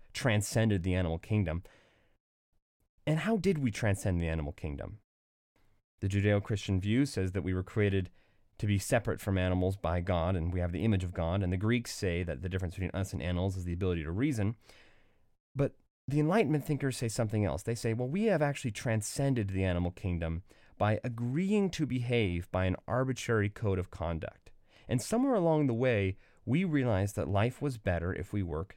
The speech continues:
together. So Thomas Hobbes wrote a book called The Leviathan,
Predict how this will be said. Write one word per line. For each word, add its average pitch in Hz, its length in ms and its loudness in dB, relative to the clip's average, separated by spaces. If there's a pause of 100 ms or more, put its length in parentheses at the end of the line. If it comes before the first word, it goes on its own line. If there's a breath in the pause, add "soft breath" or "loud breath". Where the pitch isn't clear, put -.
together. 117 540 -2 (960 soft breath)
So - 120 -14
Thomas 135 300 2
Hobbes 123 360 0
wrote 107 160 6
a 95 100 6
book 98 260 -2
called 98 280 2
The 92 60 0
Leviathan, 92 680 0